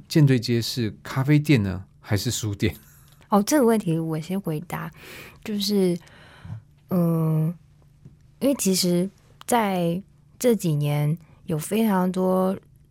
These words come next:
Speaker 2: 日本企业经营的书店进驻到台湾，然后他们也是跟不同的业-，咖啡业者合作，或者是空间或是建筑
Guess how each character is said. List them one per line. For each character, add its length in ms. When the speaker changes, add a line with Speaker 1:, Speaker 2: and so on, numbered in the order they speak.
Speaker 2:
日 140
本 200
企 280
业 260
经 240
营 240
的 360
书 280
店 260
进 200
驻 160
到 380
台 200
湾， 320
然 120
后 140
他 220
们 400
也 180
是 280
跟 420
不 160
同 260
的 160
业-， 260
咖 160
啡 140
业 200
者 200
合 280
作， 260
或 200
者 160
是 460
空 300
间 300
或 100
是 140
建 300
筑 420